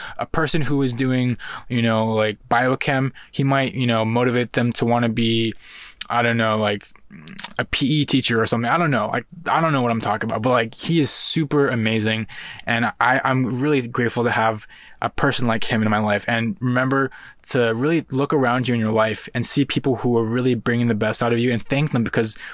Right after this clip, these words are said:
they really do help you out. You know, I feel like a lo-, a lot of us, including myself, don't really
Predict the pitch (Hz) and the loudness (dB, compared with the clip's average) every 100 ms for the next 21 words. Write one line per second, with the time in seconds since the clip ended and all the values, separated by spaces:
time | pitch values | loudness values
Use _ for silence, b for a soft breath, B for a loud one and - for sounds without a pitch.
0 | B _ _ - 123 147 185 147 165 156 | B _ _ -8 -2 0 0 0 0 0
1 | 131 123 120 113 113 104 101 - - - | 0 0 0 0 0 0 0 -4 -12 -6
2 | 123 113 107 98 - - - - 95 120 | -2 0 -2 -6 -12 -20 -20 -8 -6 0
3 | 151 135 120 123 123 131 160 139 127 131 | 0 0 0 -2 0 0 0 0 -2 -2
4 | - 127 117 131 107 117 113 113 113 | 0 0 0 0 -2 0 0 0 -2